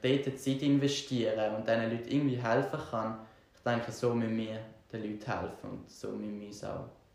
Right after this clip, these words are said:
ein Beispiel an Jesus nehmen. Jesus hat das eigentlich nicht sehr viel anders gemacht gehabt. Genau.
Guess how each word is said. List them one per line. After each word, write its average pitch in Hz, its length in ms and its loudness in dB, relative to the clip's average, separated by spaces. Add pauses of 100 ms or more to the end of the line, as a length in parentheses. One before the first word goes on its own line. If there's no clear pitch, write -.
(960)
ein - 180 -16
Beispiel 131 360 2
an 120 140 8
Jesus 147 460 4
nehmen. 123 340 2
Jesus 120 320 -2
hat 123 140 0
das 123 160 0
eigentlich 120 320 0
nicht - 180 -4
sehr 113 200 0
viel 127 180 0
anders 120 300 0 (100)
gemacht 117 420 -6
gehabt. - 280 -10 (280)
Genau. - 180 -16